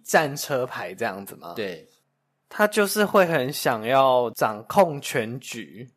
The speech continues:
Speaker 2: 对。
Speaker 1: 然后透过他的意志力，好像什么都想要。
Speaker 2: 好，OK，好，我跟你稍微再讲一下。刚刚我们不是说，呃，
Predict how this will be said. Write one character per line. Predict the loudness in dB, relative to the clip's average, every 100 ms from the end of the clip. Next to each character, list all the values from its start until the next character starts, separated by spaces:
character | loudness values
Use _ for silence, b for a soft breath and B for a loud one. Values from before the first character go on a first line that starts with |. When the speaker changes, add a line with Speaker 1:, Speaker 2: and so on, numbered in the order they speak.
| _ -2
Speaker 2:
对。 | -2 -2 -8 _ _ _ _ _ -10
Speaker 1:
然 | -6
后 | -4
透 | 0 0
过 | 2 0
他 | 2
的 | 2
意 | 0 -8 -8
志 | -8 -8 -6
力， | -6 -8 -8 -18 -20 _ _ _ _ _ _
好 | -6 -2
像 | 0 0
什 | 0
么 | -4 -4
都 | -4
想 | -2 -2 -2 2
要。 | 2 2
Speaker 2:
好， | -4 -14 _ _
OK， | -14 -10 -10 -10 _ b
好， | -12 -12 -10
我 | -12
跟 | -10 -8
你 | -6 -8 -12 _ _ _
稍 | -8 -4
微 | -4
再 | -6 -12
讲 | -14 -16 -14
一 |
下。 | -12 -12 -14 _
刚 | -2 -2 -2
刚 | -4 -4
我 | -6
们 | -8 -10
不 | -12 -14
是 | -12 -10
说， | -8 -8 -8 -8 -12 _ _ _ _ _ _
呃， | -8 -8 -8